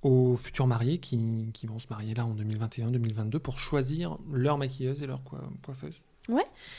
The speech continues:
Speaker 2: Eh ben, déjà, c'est de regarder, euh, le portfolio. Alors aujourd'hui, voilà, on est à l'ère Instagram, donc, euh, souvent sur le compte in-, le compte Instagram fait office de portfolio.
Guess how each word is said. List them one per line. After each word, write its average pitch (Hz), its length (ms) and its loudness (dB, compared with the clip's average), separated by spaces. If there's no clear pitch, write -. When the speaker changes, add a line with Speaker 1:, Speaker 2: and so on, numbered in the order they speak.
Speaker 2:
Eh 202 100 0
ben, 190 320 4
déjà, 220 440 10
c'est 233 260 4
de 196 260 8
regarder, 214 720 8
euh, 208 160 8
le 196 160 8
portfolio. 233 840 6
Alors 190 320 6
aujourd'hui, 208 560 4
voilà, 196 280 4
on 185 120 2
est 185 100 2
à 180 100 0
l'ère 185 220 0
Instagram, 190 680 0
donc, 185 240 0
euh, 180 180 0
souvent 214 360 2
sur 202 160 0
le 185 60 0
compte 185 200 0
in-, 185 140 0
le 190 120 0
compte 190 200 0
Instagram 190 360 4
fait 196 120 2
office 190 240 0
de 190 80 2
portfolio. 190 640 2